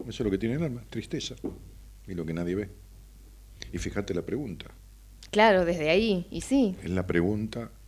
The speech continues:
Speaker 1: como dice Garrick, del actor suicida, que hace estallar a los,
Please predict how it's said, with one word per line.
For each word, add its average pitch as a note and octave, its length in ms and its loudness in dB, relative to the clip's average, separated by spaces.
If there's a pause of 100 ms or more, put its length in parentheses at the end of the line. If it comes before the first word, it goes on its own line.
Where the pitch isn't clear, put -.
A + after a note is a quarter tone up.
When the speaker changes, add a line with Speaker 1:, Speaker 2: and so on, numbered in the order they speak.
(160)
Speaker 1:
como D#2 240 -4
dice F#2+ 220 -2
Garrick, F2+ 340 -2 (120)
del C2 160 -6
actor F2+ 300 -4
suicida, - 480 -6 (1700)
que C2 80 -8
hace - 200 -10
estallar E2 500 2
a D2 60 0
los, C#2 160 -4